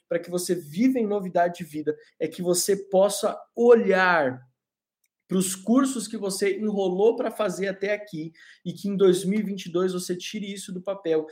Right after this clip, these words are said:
que você faça a sua matrícula e que você se dedique inteiramente. Segundo, pra que você possa viver o novo na sua vida profissional,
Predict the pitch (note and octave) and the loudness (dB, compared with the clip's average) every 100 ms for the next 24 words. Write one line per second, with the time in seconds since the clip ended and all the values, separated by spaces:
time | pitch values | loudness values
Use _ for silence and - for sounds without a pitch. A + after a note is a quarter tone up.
0 | - - - D#3+ D#3 D#3+ - F#3+ A3 A3+ | -18 -16 -4 -2 0 -2 4 4 4 0
1 | G#3 G#3+ G3+ G3+ D#3+ E3+ F3+ - F3 F3+ | -2 -2 -2 -6 -10 -10 -14 -14 -6 -2
2 | F#3 F3 E3+ E3 D#3 C#3 G3+ G3+ F3+ E3+ | -2 -4 0 0 0 -2 -4 -4 -6 -6
3 | E3+ D#3 D#3 D3 D3+ D3+ C#3+ - - _ | -4 -2 -2 -2 -4 -4 -10 -16 -18 _
4 | - - - - A3 E3+ F#3 B3 G#3+ B2+ | -20 -20 -8 0 0 2 2 4 2 0
5 | A#2+ - _ E3+ F#3 G#3+ G3 A3 - G#3+ | -8 -16 _ 0 0 0 -4 -4 -2 -2
6 | A3 G#3 G3 F#3 A3 A3 F#3+ G#3+ G3 G3+ | -2 -4 -6 -2 0 0 6 6 4 -4
7 | F#3+ - F#3+ F#3 G3 F#3+ - F#3+ F#3+ G3+ | -4 -4 -4 -4 -4 -4 -2 -4 -2 -4
8 | E3+ C#3+ A2+ - | 0 0 -2 -6